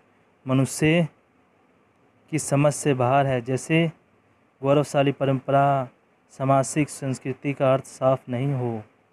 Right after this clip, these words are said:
पाता है। मानववाद और वैज्ञानिक दृष्टिकोण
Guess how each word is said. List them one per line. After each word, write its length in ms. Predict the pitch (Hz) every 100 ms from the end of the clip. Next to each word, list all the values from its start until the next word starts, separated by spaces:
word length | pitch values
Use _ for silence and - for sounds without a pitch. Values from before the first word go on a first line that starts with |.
| _ _ _ -
पाता 300 | 131 - 143
है। 180 | 131 120
मानववाद 800 | 120 127 139 156 135 131 143 147 135
और 100 | 135
वैज्ञानिक 520 | 135 123 127 127 139
दृष्टिकोण 640 | 131 - 123 - 127 143